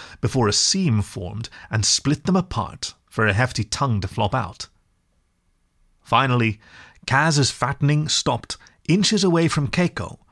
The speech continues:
who was face to belly with a maw that seemed all too familiar. The room was silent apart from Kaz's laboured panting from the transformation, until Keiko had to giggle as the tongue lapped at her like an excited puppy.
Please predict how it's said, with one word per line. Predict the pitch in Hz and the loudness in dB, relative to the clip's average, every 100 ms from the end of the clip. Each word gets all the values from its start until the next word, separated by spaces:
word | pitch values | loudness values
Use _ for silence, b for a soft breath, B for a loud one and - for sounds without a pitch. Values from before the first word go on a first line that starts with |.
| _ | _
who | 113 | 0
was | 104 95 - - | 2 2 -2 -10
face | - - 175 - - | -10 -2 0 0 0
to | 143 | 0
belly | 120 117 92 | 2 0 0
with | 92 104 | 0 2
a | 104 | 4
maw | 113 123 131 | 4 4 4
that | 113 104 | 2 0
seemed | - 131 123 117 101 b b | 0 2 4 2 0 b b
all | - 117 | -2 0
too | 131 139 | 2 0
familiar. | 123 117 101 90 78 - _ _ _ _ _ _ _ _ _ _ _ | 2 2 0 -2 -8 -14 _ _ _ _ _ _ _ _ _ _ _
The | - | 2
room | 117 123 113 | 4 4 4
was | 101 | 2
silent | - 107 107 127 127 | 2 2 2 0 -2
apart | 95 104 - | 0 0 0
from | - 101 | -2 -4
Kaz's | 110 101 90 92 | 0 0 0 0
laboured | 104 117 117 104 | 2 2 2 0
panting | - 101 92 101 87 | -2 -4 -4 -4 -4
from | 107 | -2
the | 104 | -2
transformation, | - 110 101 98 113 131 87 92 B B B B B | 0 0 0 0 0 0 -6 -12 B B B B B
until | 113 135 123 | 0 2 0
Keiko | - 156 - 104 | 0 0 2 0
had | - - 135 151 | 0 -2 -2 -2
to | 165 | -2
giggle | 135 98 127 123 95 - - _ _ - | -2 0 -2 0 -4 -6 -14 _ _ -2
as | 104 | 0
the | 104 | 0
tongue | - 120 123 123 | 0 2 4 4
lapped | 107 104 110 - | 4 2 -2 -4
at | 135 | -4
her | - 135 | -2 -2
like | 143 113 | 0 0
an | 104 | 0
excited | - - 98 110 127 - | 0 0 0 0 -2 -2
puppy. | 113 - 127 | -4 -4 -14